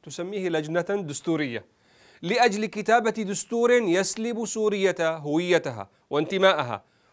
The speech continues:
وصولًا إلى فيدرالية تكون فيها سوريا الجديدة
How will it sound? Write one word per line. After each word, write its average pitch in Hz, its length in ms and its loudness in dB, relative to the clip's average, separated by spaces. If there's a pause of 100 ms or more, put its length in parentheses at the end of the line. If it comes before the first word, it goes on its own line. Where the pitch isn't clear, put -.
وصولًا 254 1000 4 (480)
إلى 185 220 -2
فيدرالية 156 540 0 (320)
تكون 160 340 -6
فيها 147 300 -8
سوريا 151 520 -8 (120)
الجديدة 170 600 0